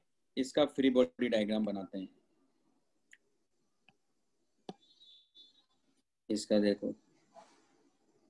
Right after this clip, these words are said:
इस पे कौन कौन से force है, तो आप देखो केवल टी है हॉरिजॉन्टल direction में, तो क्या लिखोगे? T equal to M A तो लिखोगे, ये equation number टू होगी हमारी। इसके लिए देखो अब आप,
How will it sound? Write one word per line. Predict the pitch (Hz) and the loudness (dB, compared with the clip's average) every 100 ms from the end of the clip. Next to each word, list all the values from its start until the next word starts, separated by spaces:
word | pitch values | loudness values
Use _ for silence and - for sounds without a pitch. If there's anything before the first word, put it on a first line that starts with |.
| _ _ _ _ _ _ _ _ | _ _ _ _ _ _ _ _
इस | 120 - | -4 6
पे | 165 156 | 8 10
कौन | 151 156 | 10 10
कौन | 160 | 8
से | 151 139 | 6 4
force | - 117 - | 6 4 4
है, | 104 | 4
तो | 123 | 6
आप | 127 | 6
देखो | 139 156 | 6 6
केवल | 156 143 147 | 6 6 6
टी | 139 139 | 8 8
है | 170 202 123 | 8 6 2
हॉरिजॉन्टल | 135 139 135 | 4 4 4
direction | 127 120 - | 2 0 -2
में, | 120 | -4
तो | 123 | 0
क्या | 143 | 2
लिखोगे? | 143 139 113 110 107 | 2 2 0 -2 -2
T | 147 165 175 - | 2 4 2 2
equal | 135 143 143 156 | 0 2 0 2
to | 143 131 | -2 -2
M | 117 123 | -4 -2
A | 131 | -2
तो | 131 | -2
लिखोगे, | 123 123 123 147 104 _ _ _ _ - | -4 -4 -6 -6 -8 _ _ _ _ 2
ये | 127 | 4
equation | 120 127 123 127 | 4 2 2 0
number | 123 123 | 4 4
टू | 117 123 | 4 0
होगी | 120 117 | 0 0
हमारी। | 110 104 101 - - - - - - - - - _ - _ 131 | -2 -2 -8 -14 -12 -10 -8 -10 -14 -20 -20 -20 _ -20 _ 4
इसके | 135 - | 4 8
लिए | 160 | 10
देखो | 143 143 143 | 10 10 8
अब | 131 | 8
आप, | 117 | 6